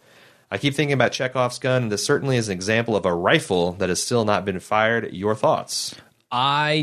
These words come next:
Speaker 2: do not think that that is going to be significant at all.
Speaker 1: I feel like it's another thing that they used to set the tone.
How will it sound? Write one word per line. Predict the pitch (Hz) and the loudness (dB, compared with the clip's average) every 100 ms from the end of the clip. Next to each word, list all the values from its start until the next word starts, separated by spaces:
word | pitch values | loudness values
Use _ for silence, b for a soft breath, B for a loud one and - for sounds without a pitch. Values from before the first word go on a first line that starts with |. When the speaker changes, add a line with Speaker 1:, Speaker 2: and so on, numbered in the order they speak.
| 127 | 0
Speaker 2:
do | 123 160 | -2 0
not | 151 143 120 | 2 0 -2
think | 139 127 120 | 0 0 0
that | 110 | -4
that | 104 113 | 0 2
is | 110 104 | 2 0
going | 107 107 | 0 0
to | 101 | -2
be | 98 104 104 101 98 95 - - | 0 2 2 2 -2 -6 -12 -6
significant | - 104 101 - 110 92 | -2 0 -2 0 -2 0
at | 98 113 | 0 2
all. | 98 85 87 - B B B B B | 2 -2 -8 -14 B B B B B
Speaker 1:
I | 117 | -4
feel | 120 190 170 | -2 0 2
like | 160 | 2
it's | 139 | -2
another | 117 117 127 127 | -6 -2 0 0
thing | 127 117 110 113 | -2 -2 0 0
that | 101 104 | 0 0
they | |
used | 98 95 98 90 | 0 0 -2 -2
to | |
set | 87 101 90 | -2 0 0
the | - | -4
tone. | - 82 71 65 64 | -6 -4 -4 -8 -10